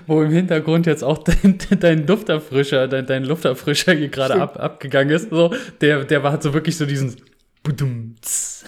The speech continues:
Speaker 2: Aber gu-, gut, dass du dieses Fass mit externen Geräuschfaktoren, äh, und Störfaktoren hier aufgemacht hast, weil mein Fenster ist noch offen und ich hab die ganze Zeit überlegt, wenn ich dir das jetzt live sage, dann müssen
Speaker 1: Ja.
Speaker 2: wir ja einen Cut machen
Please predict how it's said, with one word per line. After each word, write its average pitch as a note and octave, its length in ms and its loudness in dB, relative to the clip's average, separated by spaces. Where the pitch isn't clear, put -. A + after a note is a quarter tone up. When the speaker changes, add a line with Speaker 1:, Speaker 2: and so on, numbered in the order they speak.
Speaker 2:
Aber E3+ 220 -6
gu-, A3 160 -4
gut, G3 200 -4
dass A3 120 0
du G3+ 60 -6
dieses F#3 280 -4
Fass F#3 240 -6
mit E3 240 -6
externen E3+ 580 -4
Geräuschfaktoren, D3 920 -6
äh, D3 400 -6
und D3 160 -8
Störfaktoren D3 640 -8
hier E3 200 -8
aufgemacht - 480 -6
hast, F3+ 220 -8
weil D3 200 -4
mein D#3 180 -4
Fenster F#3+ 420 -6
ist - 140 -14
noch - 200 -18
offen F#3+ 280 -8
und D3+ 160 -12
ich C#3+ 100 -12
hab E3 120 -12
die C#3+ 80 -14
ganze G#3+ 260 -8
Zeit F3 240 -6
überlegt, D#3 440 -8
wenn D#3 180 -4
ich E3 80 -8
dir E3+ 140 -4
das D#3 160 -8
jetzt C3+ 260 -6
live E3+ 300 -4
sage, E3 580 -6
dann D3+ 120 -4
müssen E3 200 0
Speaker 1:
Ja. - 20 -4
Speaker 2:
wir D#3 80 -2
ja D3 80 -2
einen D3 200 -8
Cut - 380 -4
machen D3+ 520 -12